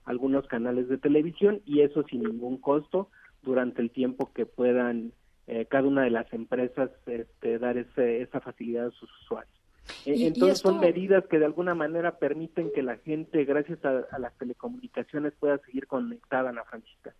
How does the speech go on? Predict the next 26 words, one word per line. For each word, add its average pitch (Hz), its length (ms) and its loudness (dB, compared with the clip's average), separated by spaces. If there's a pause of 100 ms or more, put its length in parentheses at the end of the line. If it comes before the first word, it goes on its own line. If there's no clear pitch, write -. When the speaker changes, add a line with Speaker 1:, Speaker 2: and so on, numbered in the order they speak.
(200)
Speaker 2:
Sí. 190 260 -8 (540)
Y, 240 240 -2
y 247 180 -8
esto, 285 420 0
de, 226 240 -2
eh, 220 300 2
digamos, 226 480 -4
eh, 208 640 0 (240)
si - 260 -2
uno 269 260 2
no 262 280 0
puede 240 280 0
pagar, 202 420 -4 (180)
como, 180 280 -6
como 185 200 -6
usted 202 240 -6
nos 202 160 -6
está, 190 580 -4
eh, 185 160 -6
eh, 180 200 -6
eh, 175 180 -6 (120)
exponiendo, 190 580 -4
comisionado, 185 600 -4 (360)
simple 247 380 2
y 247 40 0
sencillamente 220 760 -2